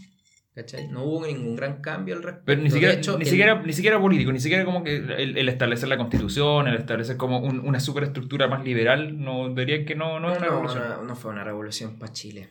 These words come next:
Speaker 2: Ok.
Speaker 1: Eh, ¿qué otras cosas también son importantes notar en este proceso? Que en América Latina no se va a vivir de la misma forma la independencia. Por ejemplo, en el caso de Perú, la independencia la importaron, así la llevaron
Speaker 2: Mm.
Speaker 1: a Perú.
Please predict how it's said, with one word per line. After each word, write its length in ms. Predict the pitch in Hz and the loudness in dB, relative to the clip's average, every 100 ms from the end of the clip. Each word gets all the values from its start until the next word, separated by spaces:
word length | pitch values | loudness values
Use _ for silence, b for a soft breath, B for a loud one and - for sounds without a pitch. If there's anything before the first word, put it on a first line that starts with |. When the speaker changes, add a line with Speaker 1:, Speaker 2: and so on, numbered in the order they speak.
| - | -6
Speaker 2:
Ok. 160 | 165 165 - - _ _ _ _ b b b b b b _ | -4 -4 -10 -20 _ _ _ _ b b b b b b _
Speaker 1:
Eh, 680 | 143 143 143 139 135 131 131 | 2 4 4 4 4 4 2
¿qué 80 | 220 | 2
otras 160 | 240 233 | 2 0
cosas 280 | 233 - | -2 -2
también 260 | 214 202 220 | -2 -2 0
son 160 | 226 208 | 0 -2
importantes 720 | 185 147 147 190 196 196 151 | -2 -4 -4 -6 -4 -4 -2
notar 320 | 117 123 165 | -2 -2 -2
en 120 | 196 | -2
este 260 | 196 - 190 | -6 -6 -8
proceso? 720 | 185 180 143 - 104 - _ | -6 -4 -2 -4 -6 -12 _
Que 480 | - 127 127 127 123 127 | -6 -2 0 0 -2 -6
en 160 | 127 127 | -6 -2
América 340 | 127 151 180 | 0 0 0
Latina 260 | 170 160 202 | 0 0 0
no 100 | 185 | 0
se 140 | 185 | 0
va 60 | 190 | -2
a 40 | |
vivir 260 | 170 110 113 | -2 -2 -4
de 80 | 170 | -4
la 120 | 170 | -6
misma 280 | 180 180 185 | -2 0 0
forma 340 | 180 196 202 | 0 -4 -2
la 80 | 196 | -2
independencia. 720 | 196 196 202 202 127 - - - _ | -2 -2 -4 -4 -4 -6 -10 -16 _
Por 140 | - - | -8 -6
ejemplo, 340 | - 143 147 | -4 -6 -4
en 60 | 123 | -6
el 100 | - | -4
caso 240 | 127 127 | -6 -2
de 100 | 113 | -2
Perú, 380 | 101 95 160 214 | -2 -2 -2 -2
la 100 | 170 | -2
independencia 640 | 123 117 117 110 135 - 120 | -4 -4 -4 -4 -4 -4 -4
la 340 | 101 - - - | -4 -6 -10 -8
importaron, 640 | 110 98 107 - 170 101 | -6 -6 -6 -6 -4 -6
así 180 | 95 - | -8 -10
la 120 | 92 | -8
llevaron 580 | 95 95 104 156 104 92 | -8 -6 0 0 0 -4
Speaker 2:
Mm. 120 | - 98 | -6 -6
Speaker 1:
a 60 | |
Perú. 260 | 98 90 | -8 -12